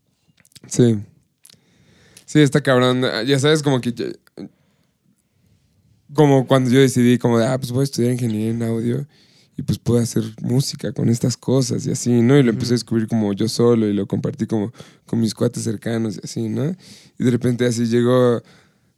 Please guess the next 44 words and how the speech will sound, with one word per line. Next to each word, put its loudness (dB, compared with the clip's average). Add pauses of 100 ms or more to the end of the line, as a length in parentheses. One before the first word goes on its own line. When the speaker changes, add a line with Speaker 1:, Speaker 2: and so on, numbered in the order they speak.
(100)
Speaker 1:
llegó 0
a 0
la -2
carrera 0
y 2
pues -8
veo 0
así -2
como -2 (160)
otros -6 (340)
treinta -4
cabrones -2
que -4
pensaban -4
que -6
eran -4
tan -4
únicos -6
como -12
yo -10
pensaba -8
que -10
eran, -8
¿no? -10 (460)
Speaker 2:
Ujú. -8
Speaker 1:
Y 0
luego 4
la 2
siguiente 0
generación -4
entraron -2
cincuenta -4 (240)
y -6
la 0
siguiente -2
generación -4
entraron -2
cien, -4
¿no? -2
Y -4
es -6
como -2
de -2 (160)
Speaker 2:
Ujú. -10